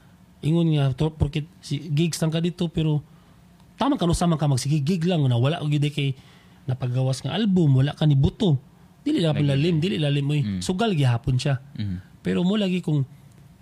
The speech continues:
Speaker 1: decided ka nang kamo sa banda, decided mo all in one mo or one for all, all for one,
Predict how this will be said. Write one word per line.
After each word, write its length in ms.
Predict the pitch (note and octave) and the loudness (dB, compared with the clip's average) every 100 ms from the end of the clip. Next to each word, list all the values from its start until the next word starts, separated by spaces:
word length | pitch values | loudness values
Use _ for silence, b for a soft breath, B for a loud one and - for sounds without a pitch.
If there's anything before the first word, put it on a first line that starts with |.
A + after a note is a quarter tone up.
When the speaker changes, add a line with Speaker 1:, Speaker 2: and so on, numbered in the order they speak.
| - - | -20 -12
Speaker 1:
decided 560 | - C3 D3+ D#3 F3 F3+ | -4 -2 0 -2 -2 -4
ka 380 | - F3 E3 D#3+ - - - - - - - | -2 0 0 -2 -6 -20 -20 -20 -20 -20 -6
nang 320 | C#3 C#3 C3 | -2 0 0
kamo 280 | B2+ D3 D#3+ | 0 -2 0
sa 140 | D3 C#3+ | 0 0
banda, 400 | C#3 D#3+ D#3+ D3+ | 0 0 0 0
decided 480 | B2+ C3 C3 D3+ D#3 | 0 0 0 0 0
mo 400 | D#3+ D3+ C#3+ D#3 - - | 2 2 0 -4 -12 -4
all 180 | D3 D3+ | -2 0
in 160 | D#3 | 0
one 220 | D#3+ E3+ F#3 | 0 0 0
mo 320 | E3+ D#3 D#3+ - - | 2 0 -2 -6 -8
or 120 | - | -2
one 120 | C#3+ D3 | 0 0
for 220 | E3 F3+ | 0 -2
all, 180 | F3+ E3+ | 0 0
all 140 | C#3 | 0
for 160 | C3+ F#3 | -2 -2
one, 320 | F#3 E3 D#3+ | 0 2 0